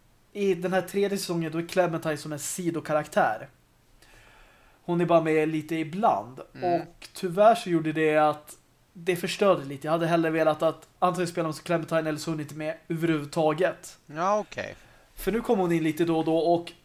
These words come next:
Speaker 1: eftersom jag har byggt upp den här närheten med Clementine, att jag bryr mig om henne. Så, så fort hon är med så gör jag ju alla val som riktas åt hennes fördel.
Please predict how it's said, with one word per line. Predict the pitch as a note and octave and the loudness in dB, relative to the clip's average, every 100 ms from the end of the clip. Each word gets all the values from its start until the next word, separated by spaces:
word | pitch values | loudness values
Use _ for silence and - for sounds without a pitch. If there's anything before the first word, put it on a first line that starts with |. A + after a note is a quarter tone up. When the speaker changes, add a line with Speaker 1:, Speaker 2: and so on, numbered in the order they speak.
| - | -4
Speaker 1:
eftersom | F#3 F3 F3+ | -2 0 2
jag | F#3+ | 2
har | G#3+ | 2
byggt | F#3+ F#3+ B3+ | 0 -2 -2
upp | A#3+ - | -6 -6
den | F#3 D3 | -6 -4
här | D3 C#3+ C#3+ C#3 C#3+ D#3 - _ _ _ _ _ _ D3+ E3 - | -2 -2 0 0 -2 -8 -14 _ _ _ _ _ _ -16 -16 -12
närheten | - F#3+ F#3+ D#3+ A#3 A#3+ E3 | 0 6 6 6 2 0 0
med | D3 D3 | -6 2
Clementine, | G#3 G3+ C#3 C#3+ D3 | 4 4 0 -2 -2
att | C#3 | -4
jag | D#3+ | -2
bryr | E3 D#3+ | 0 2
mig | G#3 | 4
om | A3+ | 4
henne. | D#3+ C#3 C#3 D3+ - - - - - - | 2 -2 -2 -4 -12 -20 -20 -20 -20 -12
Så, | - F3 | -6 -2
så | G3 | -2
fort | B3 C4 - - | 0 0 -2 -10
hon | C#3+ A3+ A#3 | -4 -4 -2
är | F3 | -2
med | E3 D#3 E3 E3+ - | 0 4 4 2 -8
så | - E3+ - | -6 -6 -8
gör | F#3+ F3 F3 F#3+ | -10 -4 4 4
jag | |
ju | F3 F#3 | 4 4
alla | F3+ F3 A3 | 4 4 2
val | F#3 D#3+ D#3+ D3+ | 2 2 2 0
som | - E3 D3+ | -6 -8 -6
riktas | D#3+ - E3+ D#3+ | -8 -6 -6 -6
åt | E3+ | -6
hennes | E3 D#3+ D#3 D3 | -2 -2 -4 -6
fördel. | - D#3+ D#3 A3 C#3+ C#3 | 0 0 2 0 0 -8